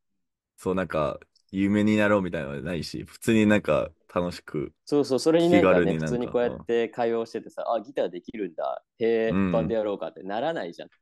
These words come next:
Speaker 1: ならない、ならない、絶対。
Speaker 2: <laughs> ならないじゃん。
Speaker 1: <laughs>
Speaker 2: それは。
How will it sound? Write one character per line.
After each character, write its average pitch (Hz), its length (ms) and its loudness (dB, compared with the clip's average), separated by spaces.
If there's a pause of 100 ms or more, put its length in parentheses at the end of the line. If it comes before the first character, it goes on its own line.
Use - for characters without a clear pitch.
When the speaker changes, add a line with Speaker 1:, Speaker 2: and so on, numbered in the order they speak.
(100)
Speaker 1:
な 101 160 0
ら 120 120 2
な 95 120 2
い、 - 120 -20
な 76 180 -6
ら 80 60 -4
な 90 60 -2
い、 - 100 -10
絶 76 220 -4
対。 - 200 -6
Speaker 2:
<laughs> 120 520 2
な 117 140 4
ら 151 120 2
な 101 120 0
い 85 80 -6
じ 82 120 -4
ゃ 80 40 -12
ん。 - 60 -18
Speaker 1:
<laughs> - 1200 -16
Speaker 2:
そ - 220 -12
れ 175 120 -4
は。 78 280 -8